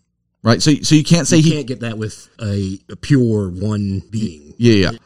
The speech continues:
Speaker 1: There's no other monotheistic religion that gets you to a God who can know love and intimacy and relationality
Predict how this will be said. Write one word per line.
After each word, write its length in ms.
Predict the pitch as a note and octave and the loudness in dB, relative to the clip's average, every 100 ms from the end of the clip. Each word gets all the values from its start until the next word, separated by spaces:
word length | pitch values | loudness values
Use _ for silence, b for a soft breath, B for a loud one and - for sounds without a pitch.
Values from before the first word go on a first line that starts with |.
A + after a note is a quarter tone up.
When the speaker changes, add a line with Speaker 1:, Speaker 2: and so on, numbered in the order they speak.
| _ | _
Speaker 1:
There's 280 | - C#3 C3 | 0 4 4
no 180 | D3 F#3 | 6 6
other 200 | E3 D3+ | 6 6
monotheistic 1000 | C3+ B2+ C#3 D3+ C#3+ C#3+ C3 - B2 - | 6 4 4 2 0 2 2 2 -2 -2
religion 720 | A2+ A2+ G#2+ G2 F2+ D2+ E2 _ _ _ | 0 2 4 4 2 0 -4 _ _ _
that 300 | G2 A#2 - | 2 2 2
gets 420 | G#2+ C3+ D#3+ - C3 | 4 4 4 0 4
you 460 | A#2 A2 G#2+ G#2 b b - | 6 8 6 2 b b 2
to 300 | C3 A#2+ A2 | 6 6 6
a 200 | A2 G#2+ | 4 2
God 500 | G2+ A2 A#2 A#2+ B2 | 2 4 4 4 2
who 400 | - - C3 B2+ | -2 2 4 4
can 500 | - B2+ A#2 A2+ G#2+ | 2 2 4 6 6
know 200 | G#2+ G#2 | 6 6
love 720 | G2+ G2+ G#2 G#2 A2+ D#3+ D#3+ - | 4 2 4 4 4 2 -2 -2
and 180 | G2+ F#2 - | 0 0 2
intimacy 640 | A2+ A#2 C3 A#2 A#2+ A#2 | 2 4 2 2 0 0
and 120 | G#2 G2 | 2 2
relationality 1080 | G2 G2 G2+ - A2 G2+ G2 F#2+ F2+ F2+ | 2 2 2 2 2 4 4 2 0 -2